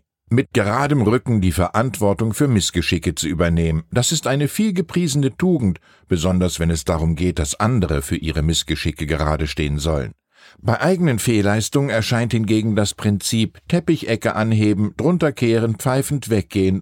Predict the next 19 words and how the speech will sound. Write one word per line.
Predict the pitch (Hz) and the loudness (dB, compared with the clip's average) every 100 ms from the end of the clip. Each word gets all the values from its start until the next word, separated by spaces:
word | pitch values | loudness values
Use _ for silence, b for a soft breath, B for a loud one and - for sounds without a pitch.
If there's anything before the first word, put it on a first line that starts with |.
| _ - | _ -2
auch | 98 - - | -2 -2 -6
ganz | 78 73 - | -4 -4 -6
attraktiv. | 76 82 71 - 67 - - _ _ B B B | -6 -6 -6 -6 -6 -6 -14 _ _ B B B
Ein | - 139 | -4 0
bisschen | 160 185 190 190 | 2 2 2 0
können | 156 135 156 | 0 0 0
wir | 160 | 2
daher | 127 135 156 | 2 2 2
mitfühlen | 180 - - 120 95 90 | 0 -2 0 2 4 2
mit | 90 87 | 0 -2
Andreas | 82 95 95 87 - | -2 2 2 0 0
Lötscher, | 113 - 107 90 | -2 0 -2 0
dem | 85 80 - | 0 0 0
ehemaligen | 107 101 90 87 85 87 | 0 2 0 0 -2 -2
Partner | 90 101 98 92 | -2 -2 -2 -2
der | 80 78 | -2 0
Wirtschaftsprüfungsgesellschaft | 101 98 90 80 - - 90 104 95 87 - 85 87 85 - 76 - 98 | 0 0 -4 -4 -8 -10 -4 -2 0 -2 -2 -2 0 -2 -2 -4 -6 -4
E | 98 | -2
Y. | 95 85 | 0 -2